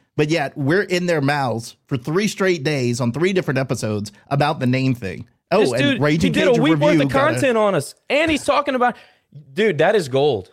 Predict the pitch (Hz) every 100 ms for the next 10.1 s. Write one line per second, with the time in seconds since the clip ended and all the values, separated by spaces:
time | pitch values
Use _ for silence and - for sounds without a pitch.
0 | _ - 147 214 147 180 165 165 190 160
1 | 151 160 _ - 170 254 147 147 117 196
2 | 226 151 185 220 196 190 170 190 175 123
3 | 113 143 180 170 185 - 247 247 196 185
4 | 180 240 180 160 143 120 101 120 143 123
5 | 170 190 156 131 - 165 202 180 165 180
6 | 180 175 175 156 135 160 175 170 _ _
7 | - 190 233 285 233 214 190 185 185 170
8 | 147 139 135 131 127 131 139 135 143 -
9 | 131 123 170 165 160 - 151 139 120 104
10 | 117